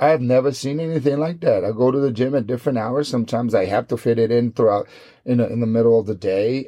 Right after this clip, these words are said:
And I see all these girls really pushing themselves, really investing. I, I guess the data is just overwhelming nowadays. Finally, thank God, 'cause I've been preaching this for well over twenty years. Weightlifting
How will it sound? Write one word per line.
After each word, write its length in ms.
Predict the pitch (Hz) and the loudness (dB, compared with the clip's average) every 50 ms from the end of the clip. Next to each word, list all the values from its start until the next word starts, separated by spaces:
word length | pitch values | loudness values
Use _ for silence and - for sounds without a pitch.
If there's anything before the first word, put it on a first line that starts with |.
| - | -10
And 460 | - 120 117 113 117 120 120 117 117 - _ - | -8 -6 -6 -4 -2 -2 -2 -4 -4 -6 _ -6
I 180 | 104 113 131 151 | -2 -2 -2 -2
see 320 | 156 - - - 175 170 | -2 -6 -10 -12 -10 -6
all 240 | - - 131 139 147 | -2 0 0 0 0
these 240 | 143 156 180 165 170 | 0 -4 -6 -8 -4
girls 500 | 147 147 151 156 156 156 156 160 151 - - - 117 - - - - _ _ _ _ _ _ _ _ _ _ _ _ - | 0 2 4 4 6 4 4 2 0 -6 -12 -16 -16 -18 -20 -20 -20 _ _ _ _ _ _ _ _ _ _ _ _ -12
really 640 | 180 170 165 160 170 180 175 175 180 180 175 175 | -12 -10 -8 -6 -4 -4 -2 0 0 0 0 -2
pushing 380 | - - - 170 156 151 156 139 | -4 -4 -2 -2 -2 0 -2 -2
themselves, 600 | 135 131 131 123 - 147 135 127 123 120 107 101 | -2 -2 -4 -4 0 2 4 4 4 2 0 -2
really 480 | 107 131 151 170 185 190 185 170 156 147 | -2 0 0 0 0 0 0 0 0 0
investing. 680 | 135 120 104 127 127 131 127 - - 139 131 123 - | 0 0 2 2 2 2 0 -4 -4 -4 -2 -2 -2
I, 160 | 131 143 160 - | -2 -2 -2 0
I 120 | 151 180 196 | 0 -2 0
guess 200 | 220 247 - - | 0 -2 -2 0
the 160 | - 151 117 | 0 -2 0
data 420 | 107 98 101 101 117 131 147 160 | -2 -2 -2 0 0 2 2 2
is 180 | 165 147 120 107 | 2 0 -4 -4
just 200 | 123 127 120 - | -6 -6 -6 -8
overwhelming 1300 | - - 110 117 123 131 123 123 151 170 165 147 123 110 107 110 120 127 143 151 175 180 180 165 110 127 | -6 -2 0 2 2 2 0 -2 -4 -2 0 2 2 2 4 2 2 0 0 -4 -4 -6 -8 -8 -4 -2
nowadays. 880 | 127 120 123 120 113 107 104 107 107 113 127 139 156 190 185 - - _ | 0 2 2 2 2 0 0 -2 -2 -2 -2 -2 -4 -6 -8 -14 -20 _
Finally, 760 | - - - - 208 185 196 214 226 220 202 180 151 143 139 | -20 -18 -4 0 0 2 2 2 0 -2 -2 -2 -2 -2 -4
thank 340 | 139 - - 170 170 165 147 | -4 -2 0 0 0 -2 -2
God, 440 | - 139 139 151 156 156 175 165 - | 0 2 2 4 4 4 2 2 0
'cause 160 | - 123 113 | -4 -6 -4
I've 140 | 135 147 160 | -2 -2 -2
been 140 | 175 165 151 | -4 -6 -8
preaching 340 | - - 175 160 - 151 139 | -8 -10 -10 -10 -8 -8 -8
this 120 | 135 131 | -8 -6
for 220 | - 156 139 123 | -4 -4 -2 -2
well 360 | 110 117 110 131 160 180 180 170 | -4 -2 0 2 4 4 4 4
over 200 | 160 147 160 156 | 2 2 0 -4
twenty 340 | - - 160 151 151 156 143 | -6 -6 -4 -4 -4 -4 -4
years. 600 | 123 120 139 151 165 160 123 92 - - - _ _ - - - - - - _ _ _ _ - | -4 -4 -4 -2 -2 -2 -2 -2 -6 -14 -20 _ _ -20 -20 -20 -20 -20 -20 _ _ _ _ -10
Weightlifting 1000 | 131 110 120 151 185 214 - 185 170 156 147 - - - 147 139 135 131 131 131 | -6 -2 0 2 0 0 0 0 2 2 2 0 -2 -2 -2 -2 -2 -2 -4 -6